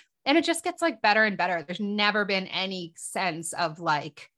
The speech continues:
"Oh my God, imagine," like, "remember our honeymoon phase," or whatever. It's just, like, more full, more fulfilling, more just, like, connectedness all the time. Um, so yeah, I, I share about it because I guess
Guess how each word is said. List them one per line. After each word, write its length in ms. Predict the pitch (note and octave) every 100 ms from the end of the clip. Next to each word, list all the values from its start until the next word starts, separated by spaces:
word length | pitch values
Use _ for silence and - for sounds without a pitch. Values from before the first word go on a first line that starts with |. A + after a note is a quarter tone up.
| _
"Oh 40 | G#3+
my 100 | G3
God, 240 | F#3+ F3+
imagine," 540 | E3+ F3+ F3+ F3+ F3+ F3
like, 140 | F3+
"remember 380 | G3 G3 G#3+ G#3+
our 160 | G#3
honeymoon 500 | G#3 G#3+ G3+ G3 F#3+
phase," 440 | F#3+ F#3+ F3+ F3+ F3
or 60 |
whatever. 360 | F3 F3 E3 E3+
It's 240 | E3 - -
just, 320 | F#3+ F3+ -
like, 240 | F3 E3 - - _
more 400 | A3+ A#3+ B3+ B3+
full, 420 | B3 - F#3 F3+ E3+
more 240 | G3+ G#3+
fulfilling, 680 | G#3+ G#3 F#3 F3 E3+ E3+ E3+ -
more 760 | F#3+ F#3+ F#3+ F#3 F3+ E3+ E3+ _ _ _ _ _
just, 640 | - F#3+ F#3 - - - -
like, 380 | F3 E3 - _ -
connectedness 1040 | G3+ F3+ F3 - F3+ E3 D#3+ D#3 - - - _ _ _ _ _ _
all 220 | F#3 A3
the 120 | B3+ C4
time. 560 | A#3+ C#4+ F#3+ G2 F3+ - -
Um, 520 | G3 G3 G3 F#3+ G3+ _ _ _ _ -
so 160 | -
yeah, 180 | G#3+ G#3+
I, 180 | D3+ G#3
I 100 | -
share 320 | D4 - F#4 G4+
about 180 | E4+ C#4+
it 80 |
because 200 | B3 A#3
I 60 | A3
guess 340 | G#3 C4 F4